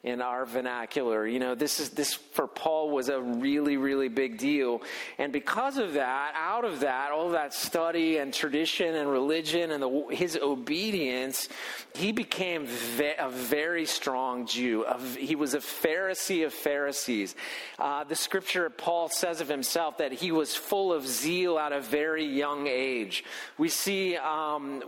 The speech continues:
we see of Paul that he was trusted to go to Damascus from Jerusalem and round up followers of the way, that's followers of Jesus,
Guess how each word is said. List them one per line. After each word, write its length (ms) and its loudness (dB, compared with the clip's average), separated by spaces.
we 120 2
see 320 2
of 180 -4
Paul 400 0
that 320 0
he 180 0
was 240 2
trusted 840 0
to 120 0
go 320 2
to 200 -2
Damascus 1300 -2
from 360 0
Jerusalem 680 2
and 120 -6
round 640 0
up 320 -2
followers 720 2
of 180 -2
the 80 2
way, 520 2
that's 500 -2
followers 500 2
of 120 -4
Jesus, 760 0